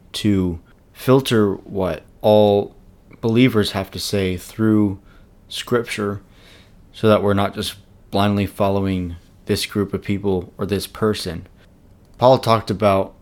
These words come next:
I believe in First Corinthians, where he says, "I hear there are some who say, 'I'm a follower of Apollos,'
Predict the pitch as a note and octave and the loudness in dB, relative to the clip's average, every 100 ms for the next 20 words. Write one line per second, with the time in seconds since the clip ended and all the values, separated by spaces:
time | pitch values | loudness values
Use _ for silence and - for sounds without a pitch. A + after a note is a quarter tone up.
0 | _ - - - - - G#2 A2 A2+ G2 | _ -20 -20 -20 -20 -8 -4 0 2 0
1 | F2 A2+ G#2 - A2 G#2 G2 F#2 F2+ - | 0 0 0 0 -2 0 -2 -4 -6 -6
2 | F#2 E2+ F#2 - G2 F2+ F2 - - F#2 | -4 -4 -6 -4 -2 -2 -2 -8 -6 -4
3 | F#2 G2+ G2 F#2+ F#2 - G#2 G2+ F#2+ F#2+ | 0 -2 0 -2 -2 -2 -2 -2 -2 -4
4 | - G2 G2+ A2+ G#2+ F#2 B2+ C3+ C#3 C#3+ | -4 -2 0 0 -2 0 4 6 8 6
5 | C#3 B2+ G#2+ - C#3 A#2+ F#2 - - | 4 2 -2 -2 2 2 0 -6 -14